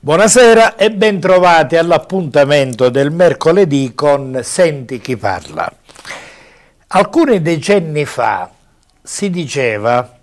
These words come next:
ed è rimasto nella storia di Ragusa, "Italia una, Ragusa roe". E questa era una maniera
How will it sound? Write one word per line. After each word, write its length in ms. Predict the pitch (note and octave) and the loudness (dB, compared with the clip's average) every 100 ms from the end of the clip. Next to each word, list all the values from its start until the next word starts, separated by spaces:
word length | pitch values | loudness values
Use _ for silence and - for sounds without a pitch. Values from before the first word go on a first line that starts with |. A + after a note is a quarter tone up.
| _ _ | _ _
ed 220 | C3+ B2 | -6 -2
è 300 | C3 B2+ A2+ | 0 0 -2
rimasto 640 | G#2+ A#2 C3 D3 - - | -8 -6 -2 -2 -4 -8
nella 320 | A2+ A#2 A#2 A#2 | -8 -6 -6 -6
storia 640 | - C3+ B2 G#2+ G#2+ G#2 | -4 -4 -2 -4 -6 -8
di 420 | G2 A2 G#2+ G#2 | -10 -12 -12 -14
Ragusa, 680 | F#2+ A#2 A2 G2+ E2+ B2+ C3 - _ _ _ _ _ _ _ | -12 -12 -12 -16 -16 -14 -14 -16 _ _ _ _ _ _ _
"Italia 560 | - F3+ A#3 A3 E3 D3+ | -6 0 2 4 4 4
una, 560 | F#3 F#3+ E3+ D3+ D3 _ | 4 4 2 -4 -8 _
Ragusa 800 | C3+ D3 E3+ D3+ B2 - A#2 - - | -4 0 2 0 -4 -8 -12 -12 -12
roe". 460 | B2 A#2 G2 E2 _ _ _ _ _ _ _ _ _ - _ _ _ _ _ | -6 -6 -6 -14 _ _ _ _ _ _ _ _ _ -20 _ _ _ _ _
E 440 | - G#3+ G#3+ - _ _ | -8 -2 -2 -4 _ _
questa 1200 | - C4+ - - - E3 D3+ D3 D3 _ _ _ | -2 -2 -2 -8 -4 0 2 2 -2 _ _ _
era 640 | - F3 D3+ C3 B2+ C3 | 0 2 4 4 2 2
una 540 | E3+ F#3 D#3+ D3 C#3 C#3 | -2 -2 -2 0 2 0
maniera 880 | D3 D#3+ D#3 B2+ A#2+ A#2 B2 B2+ | 0 -2 -2 -4 -4 -2 -2 -2